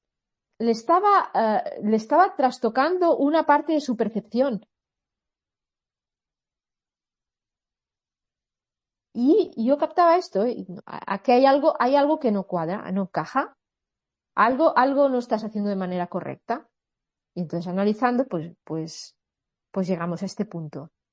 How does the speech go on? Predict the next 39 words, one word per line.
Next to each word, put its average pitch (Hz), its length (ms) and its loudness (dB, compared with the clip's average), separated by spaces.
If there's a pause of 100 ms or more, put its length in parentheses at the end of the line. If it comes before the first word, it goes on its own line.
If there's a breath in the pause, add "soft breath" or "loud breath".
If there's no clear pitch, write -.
(100)
por 226 100 2
ejemplo. 170 560 -6 (500)
Y 208 60 -12
claro, 330 240 6
era 240 320 2
un 220 140 -6
señor 403 340 0 (140)
que 285 40 4
había 214 380 2
inventado 233 420 2
su 269 160 -4
propia 233 340 -2
técnica 220 440 0
de, 180 240 -2
de 156 240 -6
su 160 240 -16
yoga 175 300 -4
o - 80 -2
lo 170 120 -4
que - 120 -14
sea, 220 400 -2
técnica 185 340 0
espiritual 196 540 0
para 165 340 -2
li-, 165 480 -6 (380 soft breath)
para, 185 500 2
para 185 220 2
liberarse 254 720 2
y 185 180 -2
todo 185 220 -4
el 180 60 -2
mundo, 208 300 0
pues, 196 160 -4
le 170 60 -6
seguía 254 440 2
y 254 40 2
no, 214 100 0
pero 285 160 4
está, 233 220 -6